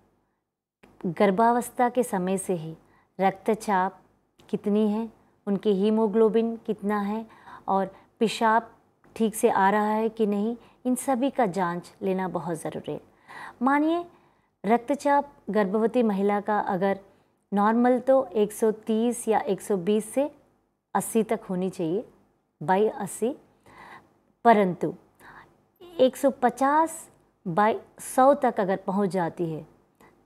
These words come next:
तो प्रीएक्लैम्प्सिया टाइप का कुछ बीमारी होगी, जिसके कारण जो है रक्त प्रसरण बहुत ज़्यादा प्रेशर बनी रहेगी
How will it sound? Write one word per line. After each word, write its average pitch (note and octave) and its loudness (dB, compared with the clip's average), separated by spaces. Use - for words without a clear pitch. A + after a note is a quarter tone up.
तो B3+ 6
प्रीएक्लैम्प्सिया G3+ 0
टाइप F#3 -4
का F#3 -6
कुछ G#3+ -2
बीमारी F#3 2
होगी, G3+ 0
जिसके G3 -2
कारण F#3+ -2
जो F#3 -4
है F#3+ -2
रक्त F#3+ -6
प्रसरण G3+ -6
बहुत G#3 -6
ज़्यादा G3+ -2
प्रेशर G#3+ 4
बनी G3 0
रहेगी F#3 -2